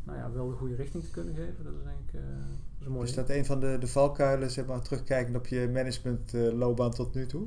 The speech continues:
Speaker 2: Die, eh, waar, waar je in het verleden wel
Speaker 1: Ja,
Speaker 2: eens in
Speaker 1: weet je,
Speaker 2: bent
Speaker 1: ik heb er,
Speaker 2: gestapt?
Speaker 1: ik heb er een paar. Eh, eh, dit is er één. Hè? Dus, eh, eh, inhoud,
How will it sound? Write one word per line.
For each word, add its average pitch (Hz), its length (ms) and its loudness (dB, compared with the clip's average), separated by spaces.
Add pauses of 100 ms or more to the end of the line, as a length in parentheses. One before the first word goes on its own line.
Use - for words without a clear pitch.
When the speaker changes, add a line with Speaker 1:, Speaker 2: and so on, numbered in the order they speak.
Speaker 2:
Die, 135 420 -4
eh, 127 300 -4
waar, 107 200 -4
waar 127 120 -2
je - 60 -4
in 127 60 -2
het 123 100 -4
verleden 202 220 10
wel 208 80 12
Speaker 1:
Ja, 175 80 12
Speaker 2:
eens 151 120 10
in 156 60 6
Speaker 1:
weet - 0 -
je, 156 120 4
Speaker 2:
bent - 0 -
Speaker 1:
ik - 0 -
heb 165 80 10
er, 151 200 8
Speaker 2:
gestapt? 143 40 2
Speaker 1:
ik 139 60 -2
heb 156 120 8
er 139 60 2
een 135 120 0
paar. 139 500 6
Eh, 123 520 -2
eh, 131 60 -4 (440)
dit 139 160 0
is 131 100 -2
er 127 80 -2
één. 170 240 0
Hè? 170 160 -2
Dus, 135 260 -6
eh, 135 80 -6
eh, 127 920 -4
inhoud, 120 520 -4